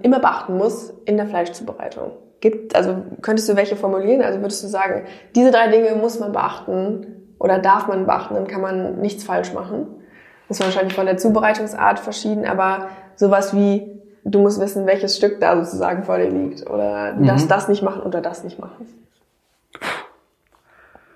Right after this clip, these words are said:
Speaker 2: Boah, ob's da was Grundsätzliches gibt, das weiß ich ehrlich gesagt gar nicht.
Speaker 1: Mhm.
Speaker 2: Ähm, ich finde, wenn man sich Fleisch aussucht,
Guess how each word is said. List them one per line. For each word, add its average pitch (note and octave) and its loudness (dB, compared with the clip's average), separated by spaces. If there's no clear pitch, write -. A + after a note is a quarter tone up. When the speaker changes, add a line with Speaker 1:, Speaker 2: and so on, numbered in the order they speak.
Speaker 2:
Boah, - 0
ob's - -4
da B2+ 6
was A#2+ 4
Grundsätzliches A#2+ 0
gibt, - -10
das G#2 -6
weiß A2 -4
ich F#2 -10
ehrlich G#2+ -14
gesagt - -16
gar - -18
nicht. B2 -14
Speaker 1:
Mhm. G#3 -2
Speaker 2:
Ähm, A#2 0
ich - -2
finde, B2+ 2
wenn B2 -4
man A#2+ -2
sich A2 -8
Fleisch G#2+ 2
aussucht, - -2